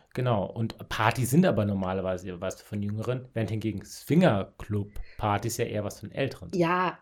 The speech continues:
Speaker 2: aber trotzdem, überleg mal bitte, wann du das letzte Mal ein Ü dreißig Plakat gesehen
Speaker 1: Ja,
Speaker 2: hast.
Speaker 1: das gibt's nicht mehr.
Speaker 2: Witzig. Ich find's einfach nur, fand ich total eine interessante Entwicklung binnen von zehn Jahren.
Speaker 1: Ja.
Speaker 2: Ähm,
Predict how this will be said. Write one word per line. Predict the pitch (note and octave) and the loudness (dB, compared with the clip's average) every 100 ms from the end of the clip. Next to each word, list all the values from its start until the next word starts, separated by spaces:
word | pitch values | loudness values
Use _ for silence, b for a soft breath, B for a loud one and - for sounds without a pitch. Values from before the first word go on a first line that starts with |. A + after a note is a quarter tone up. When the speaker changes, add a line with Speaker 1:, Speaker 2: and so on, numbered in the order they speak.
| _ | _
Speaker 2:
aber | F3 F#3 | 0 0
trotzdem, | - G3 F#3+ - D#3 D3+ | 4 2 4 4 4 4
überleg | D#3+ E3+ E3+ F#3 | 6 10 10 10
mal | F#3+ | 6
bitte, | F3+ F3 F3+ | 4 6 6
wann | E3+ | 6
du | F3 | 6
das | F3 | 6
letzte | E3+ F#3 | 4 4
Mal | F3+ E3+ | 4 4
ein | F3+ | 2
Ü | F3 | 2
dreißig | D#3+ D3 E3 F#3+ G#3 - | 4 8 8 8 4 4
Plakat | E3 D3+ C#3 A#2+ - | -2 0 -4 -4 2
gesehen | D#3 B2+ C3 | 2 2 0
Speaker 1:
Ja, | F#2 D#2+ | 0 -2
Speaker 2:
hast. | E2+ - | -2 -6
Speaker 1:
das | - - | -12 -12
gibt's | G2 - G2+ | -12 -10 -12
nicht | - | -12
mehr. | - - - G#2 G#2+ A2+ | -14 -16 -14 -12 -8 -2
Speaker 2:
Witzig. | D#3 F#3 G#3 - C#3+ | 8 8 8 4 0
Ich | C3+ D3+ | 2 6
find's | G3+ F#3 | 6 8
einfach | F3 F#3 | 4 4
nur, | F#3+ F3+ | 6 4
fand | E3 F3 F3+ | 4 2 2
ich | |
total | F3+ - E3+ F3 F#3+ F#3 | -2 0 4 6 6 6
eine | E3 | 2
interessante | C#3+ D#3+ D#3 D#3+ F3 | 2 0 0 2 2
Entwicklung | - D3+ D#3 D#3+ C#3 C3 | 2 2 0 2 0 0
binnen | C#3+ C#3+ | 0 0
von | C#3+ C#3 | 0 -2
zehn | C#3 C3+ C3 | 0 -2 -2
Jahren. | A#2+ - - - G2 F#2 F#2 b b b b b _ | -6 -12 -16 -16 -16 -14 -18 b b b b b _
Speaker 1:
Ja. | D#3+ E3 | 0 2
Speaker 2:
Ähm, | D#3+ D#3+ D#3+ | 2 2 0